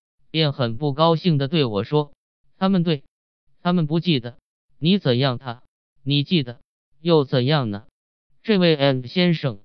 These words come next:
本来脾气有点乖张，时常生些无谓的气，说些不通世故的话。当这时候，我大抵任他自言自语，不赞一词。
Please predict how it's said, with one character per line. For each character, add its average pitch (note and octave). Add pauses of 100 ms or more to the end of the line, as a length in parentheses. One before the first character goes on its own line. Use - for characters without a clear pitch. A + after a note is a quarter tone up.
(100)
本 G#2+
来 B2+
脾 C#3
气 C3+
有 C3
点 A2+
乖 D3+
张， D#3 (460)
时 F#3+
常 E3+
生 E3+
些 E3
无 D3
谓 D#3+
的 B2+
气， - (420)
说 G#3
些 F3+
不 D#3+
通 E3
世 C#3+
故 B2+
的 B2+
话。 B2 (520)
当 F#3
这 F#3
时 C3
候， A#2+ (420)
我 D3
大 E3+
抵 C3
任 C3
他 D3
自 C#3
言 A#2
自 C#3+
语， E2+ (460)
不 F#3+
赞 F3
一 C#3+
词。 A#2+